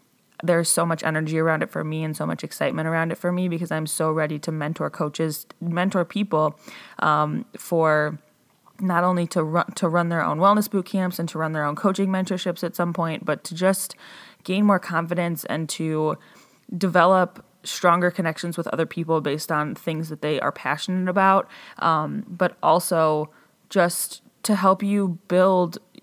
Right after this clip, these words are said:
a long-form content creation, 'cause that's the biggest thing I think that the biggest missing piece right now, um, in wellness coaching is that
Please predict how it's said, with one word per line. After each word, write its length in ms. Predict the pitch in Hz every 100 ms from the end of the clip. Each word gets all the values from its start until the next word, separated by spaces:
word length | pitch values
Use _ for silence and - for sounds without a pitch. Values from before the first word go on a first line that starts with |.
| _ _ _ -
a 120 | 190
long-form 680 | 175 170 170 180 165 180 175
content 540 | - 160 170 170 165 -
creation, 540 | - 156 165 - 147
'cause 160 | - 175
that's 220 | 185 -
the 80 | 185
biggest 340 | 175 180 175
thing 160 | - 170
I 80 | 156
think 300 | 170 160 160
that 220 | 151 -
the 60 |
biggest 320 | 160 180 190 180
missing 360 | 180 175 175
piece 280 | - 175 165
right 220 | 160 143
now, 320 | 147 143 143 - - - - -
um, 420 | 175 160 147 147 -
in 120 | 170
wellness 360 | 156 165 175 -
coaching 320 | 156 160 151
is 140 | 147
that 340 | 151 151 147